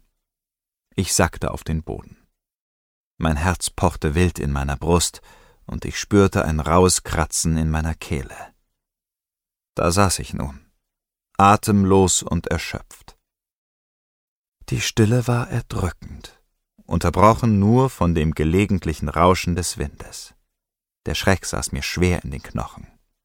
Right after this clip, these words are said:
Doch irgendwie hatte diese Situation auch eine bizarre Schönheit. Als ich mich beruhigt hatte, überlegte ich, wie es weitergehen sollte.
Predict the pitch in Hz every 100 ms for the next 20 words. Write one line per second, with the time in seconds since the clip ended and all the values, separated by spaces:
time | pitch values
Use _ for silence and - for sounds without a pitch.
0 | _ _ _ _ _ _ _ _ 98 -
1 | - - _ 151 165 196 - - 85 69
2 | - _ _ _ _ - 123 - 165 156
3 | 120 107 92 98 - 92 82 - - 95
4 | 113 156 175 _ _ _ _ - 101 131
5 | - - 117 113 - 87 - - 131 117
6 | 85 - - 113 - - - - - -
7 | _ _ _ _ _ _ _ - 113 -
8 | 107 101 - - 82 123 - - 69 -
9 | 82 - - 85 82 101 104 - - 98
10 | - - 80 82 92 87 - - - -
11 | - - - -